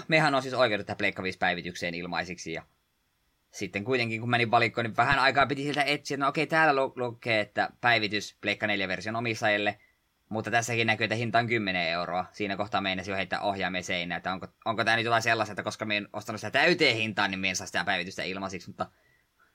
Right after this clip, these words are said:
vähän siinä kirosin ja ajattelin testin vuoksi, no katsotaanpa, että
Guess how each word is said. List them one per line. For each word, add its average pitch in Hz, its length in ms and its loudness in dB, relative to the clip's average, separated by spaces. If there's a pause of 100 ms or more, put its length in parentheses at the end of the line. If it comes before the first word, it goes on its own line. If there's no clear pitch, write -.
(500)
vähän 104 200 0
siinä 165 140 0
kirosin 131 360 2
ja 117 160 6
ajattelin 110 400 0 (120)
testin 113 340 0
vuoksi, 98 240 -4
no 120 80 0
katsotaanpa, 156 340 2
että 135 140 -2